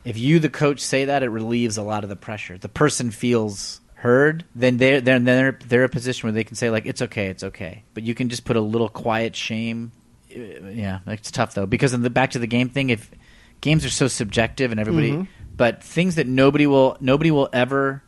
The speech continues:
Speaker 1: duck responsibility of listening. If you're like, "You didn't hear this," everybody assumes, "Oh,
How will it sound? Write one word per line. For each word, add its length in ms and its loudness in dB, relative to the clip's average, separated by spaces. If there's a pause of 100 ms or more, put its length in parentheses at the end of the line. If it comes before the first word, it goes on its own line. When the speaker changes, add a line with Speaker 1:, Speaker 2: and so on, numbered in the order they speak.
Speaker 1:
duck 280 2
responsibility 720 -2
of 100 -4
listening. 640 -6
If 120 -16
you're 100 -4
like, 140 -4
"You 80 2
didn't 200 0
hear 280 0
this," 460 -12 (180)
everybody 400 4
assumes, 420 -2 (100)
"Oh, 180 -6